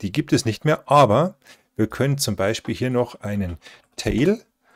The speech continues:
auf den File-Deskriptor acht machen. Und dann sehen wir hier noch den entsprechenden Zugriff. Und wir sehen auch unseren Curl, den wir durchgeführt haben. Das heißt, wir können auch den Tail minus F auf das, auf den File-Deskriptor machen.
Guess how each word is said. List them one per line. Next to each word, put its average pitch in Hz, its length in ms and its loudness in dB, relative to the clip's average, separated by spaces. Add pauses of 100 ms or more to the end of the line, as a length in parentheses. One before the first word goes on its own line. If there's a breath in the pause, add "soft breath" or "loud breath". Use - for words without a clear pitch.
(1040 soft breath)
auf 110 360 2
den 101 280 0
File-Deskriptor 110 1120 -2
acht - 340 0
machen. 151 380 -4 (960 soft breath)
Und 101 160 -12
dann 95 140 -4
sehen 110 260 0
wir 110 80 0
hier 98 220 -2
noch 113 160 -4
den 98 160 -6
entsprechenden 98 380 -6
Zugriff. 139 420 -4
Und 165 240 0
wir 113 80 0
sehen 123 400 -2
auch 135 460 -2 (480 loud breath)
unseren 135 640 4 (140)
Curl, 143 320 6
den 113 160 2
wir 95 80 -2
durchgeführt 123 640 -4
haben. 143 180 -2
Das 107 140 -6
heißt, 101 220 -4
wir 98 80 -4
können 101 220 -4
auch - 200 -8
den 82 220 -10
Tail 113 420 -2 (420 soft breath)
minus 90 280 -6
F - 260 -6
auf - 240 -10
das, - 360 -8 (680 soft breath)
auf 95 160 -8
den 80 180 -10
File-Deskriptor 110 680 -2
machen. 180 280 2